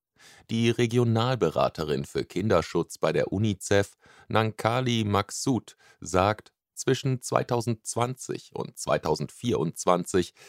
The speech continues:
sind wir von vierundzwanzig Prozent auf zweiundzwanzig Prozent gesunken.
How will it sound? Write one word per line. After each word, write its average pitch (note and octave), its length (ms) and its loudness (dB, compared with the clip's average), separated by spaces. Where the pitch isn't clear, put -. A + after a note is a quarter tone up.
sind C3 280 -2
wir B2 140 4
von A#2 260 0
vierundzwanzig G2 920 -2
Prozent G#2+ 540 -2
auf A2 260 -4
zweiundzwanzig D#2 920 -2
Prozent F#2+ 480 -2
gesunken. A2+ 520 0